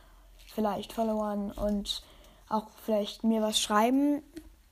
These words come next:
Ähm, die E-Mail-Adresse und alles sag ich in dem Podcast.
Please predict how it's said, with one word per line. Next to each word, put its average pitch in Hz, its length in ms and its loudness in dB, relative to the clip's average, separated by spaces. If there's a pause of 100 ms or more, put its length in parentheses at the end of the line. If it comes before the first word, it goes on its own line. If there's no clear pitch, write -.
(840)
Ähm, 233 640 4
die - 140 -4
E-Mail-Adresse 220 540 2
und 208 60 -4
alles 220 320 4
sag 220 280 -2
ich 226 180 2
in 214 80 2
dem 202 200 -2
Podcast. 233 720 -2